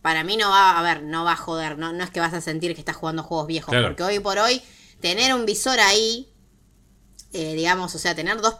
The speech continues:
Speaker 1: dos pantallas <laughs> delante de tu cara y, y también lo copado del V R es el entorno que puede generar.
Speaker 2: Claro.
Speaker 1: O sea, más allá que hoy, a ver, no tiene la resolución que va a tener un juego de ahora,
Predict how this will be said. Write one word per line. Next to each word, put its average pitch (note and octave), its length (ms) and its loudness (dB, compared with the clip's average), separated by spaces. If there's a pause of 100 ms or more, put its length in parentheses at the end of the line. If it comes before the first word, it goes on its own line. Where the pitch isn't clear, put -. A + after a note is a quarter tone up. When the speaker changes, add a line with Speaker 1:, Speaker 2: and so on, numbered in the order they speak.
Speaker 1:
dos F#3 180 -8
pantallas E3+ 600 -4
<laughs> - 0 -
delante A3+ 440 -2
de F#3 60 -10
tu F#3 100 -8
cara F#3 360 4 (300)
y, F#3+ 480 -8
y F#3 60 -10
también G#3+ 460 0
lo F3 120 -2
copado A#3+ 360 4
del A3 100 4
V F#3+ 100 4
R B3+ 240 6
es A3 200 -2
el F3+ 140 -4
entorno E3 500 -2
que D3 100 -8
puede D3+ 160 -6
generar. C#3+ 440 -10
Speaker 2:
Claro. F#2+ 280 -2
Speaker 1:
O - 40 -20
sea, D#3+ 140 0
más F#3+ 160 -2
allá A3+ 260 0
que G#3 120 2
hoy, A3+ 160 4
a G#3 80 2
ver, F#3+ 220 4
no E3 160 -6
tiene F3 280 -2
la D3+ 120 -4
resolución D#3 640 -6
que D3+ 100 -6
va D3+ 100 -2
a D3+ 40 -8
tener D#3 300 -6
un D3+ 140 -8
juego D3+ 320 -8
de D3+ 120 -4
ahora, F3+ 600 4